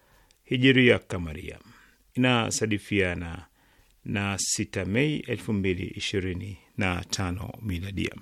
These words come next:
Tuliowaandalieni katika siku hii ya leo, wapenzi wasikilizaji, kutoka hapa studio zetu za Jam Jam,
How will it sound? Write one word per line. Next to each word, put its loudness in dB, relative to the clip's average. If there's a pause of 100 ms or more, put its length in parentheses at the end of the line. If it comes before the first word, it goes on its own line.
(1300)
Tuliowaandalieni 10
katika 0
siku 2
hii 2
ya 4
leo, 4
wapenzi 0
wasikilizaji, 2
kutoka -4
hapa -6
studio -6
zetu -2
za 2
Jam -2
Jam, 0